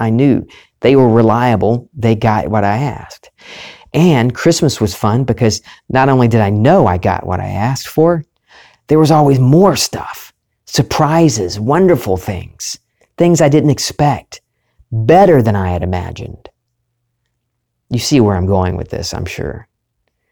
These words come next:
Be like that. Be like Mike. <laughs> Be like a little child.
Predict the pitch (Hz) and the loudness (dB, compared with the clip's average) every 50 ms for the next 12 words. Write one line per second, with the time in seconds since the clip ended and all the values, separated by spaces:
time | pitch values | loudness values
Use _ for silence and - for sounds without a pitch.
0 | _ _ _ _ _ _ _ _ _ - 151 175 190 190 185 175 151 151 139 139 | _ _ _ _ _ _ _ _ _ 2 4 4 6 6 6 4 4 4 2 2
1 | 139 131 - - - 139 156 147 117 - - - - 127 - _ _ _ _ _ | 0 -2 -4 -4 -2 0 0 0 -2 -4 -8 -14 -20 -20 -20 _ _ _ _ _
2 | - 202 185 180 175 170 - 151 156 160 190 240 - - - _ _ _ - - | 0 2 4 4 4 4 2 2 2 2 2 0 -2 -4 -10 _ _ _ -18 -8
3 | - - 165 - 165 147 - _ - - - - - - _ _ _ _ _ _ | -2 0 0 0 0 -2 -6 _ -20 -20 -20 -20 -20 -20 _ _ _ _ _ _
4 | _ _ _ _ _ _ _ _ _ - - - _ - - 160 165 170 165 165 | _ _ _ _ _ _ _ _ _ -18 -18 -18 _ 0 2 4 6 6 6 6
5 | 156 135 120 113 - 117 117 120 113 107 - - - 101 98 95 90 90 85 82 | 6 4 2 2 0 2 2 2 0 0 -2 -2 -4 -2 -2 -4 -6 -6 -8 -12
6 | - - - | -14 -20 -20